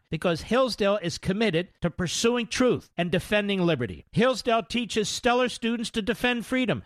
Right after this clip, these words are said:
no matter what they major in, whether it's science or music or economics or business, whatever. Hillsdale teaches them how to defend liberty. And they do that for you, too,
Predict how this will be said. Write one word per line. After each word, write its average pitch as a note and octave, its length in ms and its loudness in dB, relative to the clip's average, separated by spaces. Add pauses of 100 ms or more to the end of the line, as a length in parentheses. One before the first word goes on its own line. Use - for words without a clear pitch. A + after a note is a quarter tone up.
no F#3+ 140 0
matter A3 340 2
what C4+ 320 2
they E3+ 140 0
major C#3+ 400 0
in, G#2+ 220 -4 (100)
whether C3+ 240 2
it's - 140 -4
science F#3+ 640 0
or C3 80 0
music F#3 480 0
or D3+ 80 0
economics E3+ 600 -2
or D#3+ 60 0
business, D#3 540 -2
whatever. F3 500 2 (120)
Hillsdale G3+ 520 2
teaches A3+ 500 -2
them D#3+ 280 0
how F3 240 2
to F#3 100 -2
defend E3 480 -2
liberty. G#2 400 -2 (100)
And E3 120 0
they G#3+ 100 2
do C4 200 0
that B3+ 180 0
for - 140 0
you, A3 340 2
too, G3+ 400 0